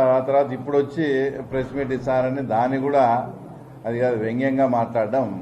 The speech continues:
ఇంకా ఇది అసలు ఆ అందులో ఆ సామెత కూడా తప్పే. ఆయన చెప్పింది దొంగలు పడిన ఆరు నెలలకు అనేది సామెత, అది కూడా తెలియకుండా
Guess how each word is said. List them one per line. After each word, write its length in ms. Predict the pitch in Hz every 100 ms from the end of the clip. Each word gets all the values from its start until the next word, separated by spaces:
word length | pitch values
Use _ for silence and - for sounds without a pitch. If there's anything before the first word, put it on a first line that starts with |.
| - - - -
ఇంకా 140 | - 113 101
ఇది 180 | 98 95 87 85 - - - 104
అసలు 220 | 120 110 - 104
ఆ 20 | 107 117
అందులో 240 | 123 139 -
ఆ 60 | 117
సామెత 360 | 104 123 139 139 139
కూడా 120 | 160 160
తప్పే. 280 | 135 147 147 139 123
ఆయన 140 | 131 127
చెప్పింది 300 | 123 143 131 113
దొంగలు 320 | 120 143 147 143
పడిన 180 | 143 120 123
ఆరు 120 | 131
నెలలకు 260 | 143 147 135
అనేది 200 | 131 143 131
సామెత, 320 | 127 127 113 92 - - 98
అది 120 | 117 147
కూడా 140 | 156 147
తెలియకుండా 400 | 143 143 139